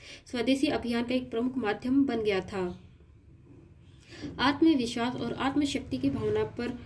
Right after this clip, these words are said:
भी बल दिया गया और स्वदेशी एवं राष्ट्रीय शिक्षा पर इस वक्त जोर दिया गया, जिसके कारण कई, अ, राष्ट्रवादी स्कूलें, विद्यालय इस वक्त खुले थे।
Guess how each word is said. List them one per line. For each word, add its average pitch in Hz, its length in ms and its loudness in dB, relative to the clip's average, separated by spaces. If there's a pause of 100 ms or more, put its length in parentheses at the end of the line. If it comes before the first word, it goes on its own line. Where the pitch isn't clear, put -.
(320)
भी 233 240 -2 (180)
बल 233 180 4
दिया 226 240 4
गया 202 200 0
और 226 160 -2
स्वदेशी 240 500 2
एवं 247 180 0
राष्ट्रीय 254 440 2
शिक्षा - 440 -2
पर 254 280 -4 (400)
इस 277 180 2
वक्त 233 460 -2
जोर 233 260 4
दिया 208 260 2
गया, 202 220 0
जिसके 214 320 0
कारण 208 240 -4 (120)
कई, 277 260 6
अ, - 160 -2 (1080)
राष्ट्रवादी 233 760 2 (100)
स्कूलें, 214 540 0 (1200)
विद्यालय 208 640 0
इस 214 160 -2
वक्त 226 360 -6
खुले 196 220 4
थे। 175 260 0